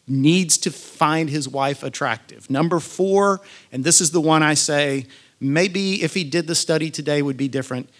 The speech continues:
is domestic tranquility. Again, I think a lot of people today, a lot of, uh, a lot of millennial husbands, especially, maybe even Gen X husbands,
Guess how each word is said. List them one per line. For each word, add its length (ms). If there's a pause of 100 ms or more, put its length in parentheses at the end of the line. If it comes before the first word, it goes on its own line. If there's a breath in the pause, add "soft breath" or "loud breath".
(180 soft breath)
is 140
domestic 600
tranquility. 920
Again, 400 (320 soft breath)
I 80
think 140
a 60
lot 280
of 100
people 280
today, 540
a 100
lot 220
of, 220
uh, 320
a 80
lot 220
of 80
millennial 560
husbands, 720
especially, 640
maybe 260
even 200
Gen 180
X 240
husbands, 600